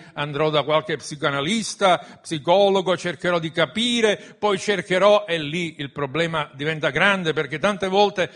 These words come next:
nel tentativo di trovare una soluzione ai nostri problemi psichici andiamo a scomodare energie, filosofie, dimensioni che lungi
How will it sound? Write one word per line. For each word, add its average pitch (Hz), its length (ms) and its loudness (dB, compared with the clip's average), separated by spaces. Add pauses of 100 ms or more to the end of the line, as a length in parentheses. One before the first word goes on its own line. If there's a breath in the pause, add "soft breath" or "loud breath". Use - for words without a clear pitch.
(160 loud breath)
nel 226 300 -2
tentativo 196 1040 -2 (140)
di 180 280 -4
trovare 190 600 2
una 180 220 -2
soluzione 208 1400 4 (220 soft breath)
ai 160 180 0
nostri 202 440 0
problemi 196 540 0
psichici 247 760 -6 (120 loud breath)
andiamo 214 680 0
a 202 60 0
scomodare 220 880 0
energie, 190 760 -2
filosofie, 208 840 -2 (160 loud breath)
dimensioni 226 920 0
che 196 140 0
lungi 196 920 2